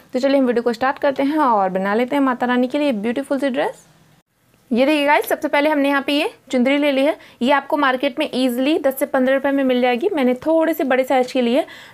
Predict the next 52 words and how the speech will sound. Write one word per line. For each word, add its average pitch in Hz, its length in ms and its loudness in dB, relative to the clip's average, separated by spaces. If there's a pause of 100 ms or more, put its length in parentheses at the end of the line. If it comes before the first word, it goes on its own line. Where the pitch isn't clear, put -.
(140)
तो 254 80 0
ये 262 160 2
मुझे 285 280 2
ट्वेंटी 240 280 0
फ़ाइव 226 220 2
रुपीज़ 254 300 0
में 269 80 0
मिली 254 220 2
है। 311 80 0
आप 302 80 0
देखिए, 220 320 -2 (220)
ये 233 80 0
इस 226 140 -4
तरह 247 180 0
की 302 180 -4 (520)
चुनरी 233 300 2
है, 311 100 0 (100)
आपको 247 340 0
easily 269 260 0
मिल 285 140 2
जाएगी 269 280 -2
market 240 420 -2
में। 330 100 -2 (640)
तो 226 180 4
सबसे 285 220 -4
पहले 330 200 4
हम 320 140 0
क्या 285 140 0
करेंगे, 254 380 0 (500)
यहाँ 262 340 -2
पे 302 80 0
इसकी 294 360 -2 (400)
ये 254 80 4
lace 247 280 2
हटा 240 220 2
के 330 180 -2 (360)
और 220 200 2
इसे 247 180 0
हम 381 160 0 (180)
cut 220 180 -2
कर 185 140 0
लेंगे। 180 300 -4 (240)
चलिए, 311 200 0
मैं 330 240 -2
cut 277 280 -2
कर 311 120 2
लेती 254 200 0
हूँ, - 80 -4
फिर 302 120 0
आपको 247 220 0
बताती 254 320 -2
हूँ 370 140 0